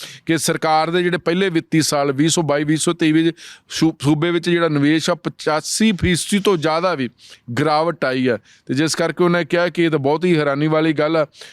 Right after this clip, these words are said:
ਔਰ ਹਾਲਾਂਕਿ ਗ੍ਰਹਿ ਮੰਤਰੀ ਨੇ, ਅ, ਮੁ-, ਮੁੱਖ ਮੰਤਰੀ ਭਗਵੰਤ ਮਾਨ ਕੋਲ ਗ੍ਰਹਿ ਵਿਭਾਗ ਵੀ ਆ, ਜਿਸ ਦਾ, ਕਿਉਂਕਿ ਗ੍ਰਹਿ ਵਿਭਾਗ ਦੀ ਸਭ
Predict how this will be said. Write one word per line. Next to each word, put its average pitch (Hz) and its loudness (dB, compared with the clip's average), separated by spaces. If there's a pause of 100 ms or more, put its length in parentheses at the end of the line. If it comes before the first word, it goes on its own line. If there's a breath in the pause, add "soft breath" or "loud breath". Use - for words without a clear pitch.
(160 loud breath)
ਔਰ 151 0
ਹਾਲਾਂਕਿ 175 0
ਗ੍ਰਹਿ 143 -2
ਮੰਤਰੀ 175 -2
ਨੇ, 175 2
ਅ, - -2 (500)
ਮੁ-, 143 -2
ਮੁੱਖ 147 -2
ਮੰਤਰੀ 156 0
ਭਗਵੰਤ 151 -2
ਮਾਨ 147 -2
ਕੋਲ 151 0
ਗ੍ਰਹਿ 147 0
ਵਿਭਾਗ 139 -4
ਵੀ 151 0
ਆ, 139 0 (460 loud breath)
ਜਿਸ 151 0
ਦਾ, 170 0
ਕਿਉਂਕਿ 170 0
ਗ੍ਰਹਿ 151 0
ਵਿਭਾਗ 170 0
ਦੀ 143 0
ਸਭ - -4